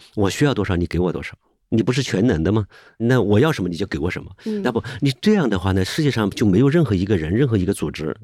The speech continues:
Speaker 1: 能够持续地做下去了。所以你必须要有边界。那么比如说我们对大病救助来说的话，我们能看到的最宽最宽的边界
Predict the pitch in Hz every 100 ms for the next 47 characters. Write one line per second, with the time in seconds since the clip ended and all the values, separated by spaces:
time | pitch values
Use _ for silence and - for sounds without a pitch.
0 | 117 101 90 104 104 - 78 98 85 90
1 | 80 76 82 - _ _ _ - 175 127
2 | 180 147 123 110 143 151 151 90 123 131
3 | 98 110 120 90 95 123 135 127 117 139
4 | 147 107 71 87 80 71 - _ - -
5 | _ _ _ _ - 107 95 110 87 -
6 | 135 104 90 87 - 165 98 - 92 85
7 | 107 87 - 82 78 76 76 73 76